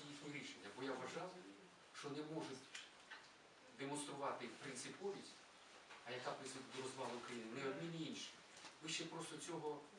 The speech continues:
не усвідомлюєте, що було зроблено і який, який був колосальний тиск. І я сказав на переговорах,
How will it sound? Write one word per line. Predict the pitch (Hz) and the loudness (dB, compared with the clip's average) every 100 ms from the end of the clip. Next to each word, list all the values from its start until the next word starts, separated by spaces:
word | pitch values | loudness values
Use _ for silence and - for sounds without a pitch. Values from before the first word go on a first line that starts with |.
| - 143 | -4 0
не | |
усвідомлюєте, | 156 - - 139 127 104 - - - 175 175 170 - - - - - - - - | 2 2 2 2 0 0 -4 -4 -4 -4 -2 0 0 -2 -4 -4 -4 -4 2 4
що | 165 | 8
було | 175 156 | 10 10
зроблено | 165 160 131 123 127 | 10 8 8 2 2
і | 143 | 6
який, | 139 196 220 147 | 6 8 6 8
який | 147 - 202 | 4 6 6
був | 160 180 160 - | 8 8 8 4
колосальний | 156 151 147 175 170 170 160 - - - | 6 8 10 10 10 8 4 0 -6 2
тиск. | 170 - - - - - - - | 4 6 2 -2 -10 -14 -10 -2
І | |
я | 143 151 175 | 2 8 10
сказав | - 156 - - - - - | 10 6 8 8 8 0 6
на | 143 | 6
переговорах, | 143 156 139 156 185 147 | 8 6 8 6 8 8